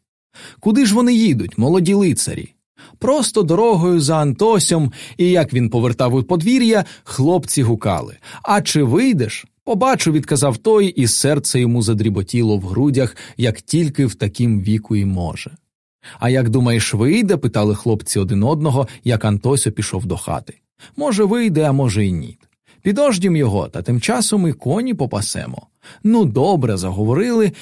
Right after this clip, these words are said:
і поставили свої коні в ряд, постромлявши голову їх у пліт.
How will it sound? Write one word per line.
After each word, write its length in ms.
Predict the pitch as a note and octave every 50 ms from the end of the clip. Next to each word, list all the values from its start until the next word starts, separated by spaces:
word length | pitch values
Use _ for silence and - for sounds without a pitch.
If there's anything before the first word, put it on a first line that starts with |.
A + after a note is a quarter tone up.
| - - -
і 120 | C4 C4
поставили 680 | C4 F3 D3 B2 - - D#3 F3 E3+ D#3+ E3 D#3 D3
свої 420 | B2+ - - B2 A#2+ B2 A2+ G#2 G2
коні 420 | - - G#2+ G2+ G2 F#2+ F#2+ G2
в 80 | F2 G#2+
ряд, 380 | A2 C3+ E3+ G3+ G#3 G#3 - - - - -
постромлявши 840 | - F#3 F#3 - - - C#3 C3 A#2+ A2+ A#2 C3+ C#3+ B2+ G#2+ - - A#2
голову 500 | G2 F#2 B2 D3+ E3+ D#3+ D3+ C3+ C3 C3+
їх 280 | B2 B2+ B2+ G#2+ - - _
у 100 | - A2+
пліт. 500 | G#2 - - G2 F2+ D#2 - _ _ -